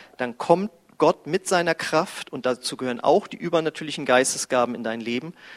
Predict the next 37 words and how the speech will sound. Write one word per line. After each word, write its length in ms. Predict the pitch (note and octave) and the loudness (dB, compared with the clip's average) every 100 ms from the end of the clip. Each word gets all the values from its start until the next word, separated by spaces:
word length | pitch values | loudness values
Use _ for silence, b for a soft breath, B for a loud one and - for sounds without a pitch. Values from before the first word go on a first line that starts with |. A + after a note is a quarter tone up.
| B | B
sodass 460 | - A#2+ C3 C3 | -12 -2 0 0
du 140 | - C#3 | -4 -2
auch 340 | - C#3+ F#3 - | 4 4 4 -2
diese 300 | D#3 C#3 C3+ | -8 -4 -4
Dinge 400 | - C#3 C3+ C#3+ - | -2 -6 -4 -8 -6
erleben 580 | A#2 A2+ B2 B2+ C3+ - - | -6 -2 -2 -4 -6 -12 -8
kannst. 720 | - F3+ C3+ G2 - - - _ _ _ b b b b b | -4 -4 -6 -6 -8 -8 -16 _ _ _ b b b b b
Weil 120 | B2+ | -2
das 200 | B2+ - | 0 0
ist 100 | D3 | -2
jetzt 220 | D#3 - | -4 -4
die 40 | - | -6
große 380 | B2 C3 B2 G#2+ | -4 -4 -2 4
Wahrheit. 560 | C#3 F3 G3+ - - _ B B B - | 4 6 0 -2 -12 _ B B B -4
Äh, 400 | B2 B2 B2 A#2+ - _ _ _ | 0 2 0 -2 -10 _ _ _
wenn 460 | A#2+ B2+ D#3 E3+ - _ _ _ _ _ | -2 0 2 -2 -6 _ _ _ _ _
wir 140 | - C3 | -2 2
daran 280 | B2+ B2 B2+ | 2 0 0
glauben, 500 | C3 C3+ D#3+ F#3+ G#3+ b b | 4 6 4 -2 -8 b b
dann 180 | B2+ B2 | -6 -4
können 280 | D3+ D#3 | -4 -2
wir 100 | D3+ | -2
das 240 | D3+ C3 - | -2 -2 0
auch 220 | B2+ C3 | -2 0
erleben. 460 | C3 D3 E3 C#3+ G2 | -4 -2 -4 -4 -6
Das 200 | A2+ - | -8 -6
gibt 220 | A2 - | -8 -6
es 140 | - | -6
nämlich 320 | C3 C#3 - | -6 -8 -2
auch 180 | D#3+ - | -4 2
heute 240 | G#3+ A3+ A#2+ | 2 2 -2
noch. 320 | F#2+ - - B B B B | -8 -14 -20 B B B B
Mein 220 | - C3+ - | 0 0 8
erstes 360 | D#3 F#3 - | 8 8 4
Erlebnis, 500 | B2 D#3+ F3+ E3+ E3+ | 4 6 6 4 0
das 160 | D3+ C#3+ | 0 0
ich 340 | D3 - - | -2 -2 -6